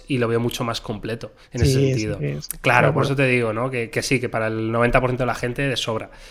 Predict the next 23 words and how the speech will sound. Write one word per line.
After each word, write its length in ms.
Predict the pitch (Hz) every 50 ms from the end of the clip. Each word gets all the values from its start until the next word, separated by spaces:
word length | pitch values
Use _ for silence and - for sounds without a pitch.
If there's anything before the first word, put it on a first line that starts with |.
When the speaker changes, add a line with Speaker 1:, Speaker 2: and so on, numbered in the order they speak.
| - -
Speaker 1:
Pero 220 | - 120 117 110
para 220 | - 117 113 110 113 113
ese 180 | - - 120
diez 160 | 117 120 123
por 160 | - - 120 110
ciento, 260 | - 135 139 147 156
que 100 | 131 120
es 120 | 113 -
al 80 | 117 110
final 480 | - 120 117 117 117 117 113 110 110
yo, 260 | 113 123 127 147 165 170
pues 200 | 151 131 117 -
quiero, 300 | - - 120 110 113 113
Speaker 2:
Pues 140 | 113 156 139
tendrás 260 | 156 160 165 175 175
Speaker 1:
quiero 160 | 175 185 180 175
otro 20 |
Speaker 2:
que, 60 | 170
Speaker 1:
tipo 80 | 156 -
de 40 | -
cosas. 60 | - -
Speaker 2:
tendrás 220 | 165 160 170 175 165
que 380 | - 180 170 170 165 156 151